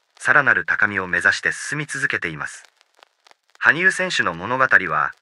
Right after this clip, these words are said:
単にスポーツ選手としての成功だけでなく、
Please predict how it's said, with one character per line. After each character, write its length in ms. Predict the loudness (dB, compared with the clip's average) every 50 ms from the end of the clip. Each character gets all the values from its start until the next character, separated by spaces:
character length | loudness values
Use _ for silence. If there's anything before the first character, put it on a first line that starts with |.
| _ _ _ _ _ _ 0
単 220 | 2 2 2 2
に 80 | 0 -6
ス 160 | -8 -10 -6
ポ 120 | -4 -4 -4
ー 20 |
ツ 80 | -4 -4
選 220 | -4 -4 -4 -4
手 80 | -6 -6
と 100 | -4 -4
し 80 | -4 2
て 100 | 2 2
の 120 | 2 2
成 180 | -4 -2 0 0
功 220 | 0 0 -2 0
だ 100 | 2 2
け 120 | 2 2 0
で 100 | 0 0
な 100 | 0 0
く、 200 | -2 -4 -12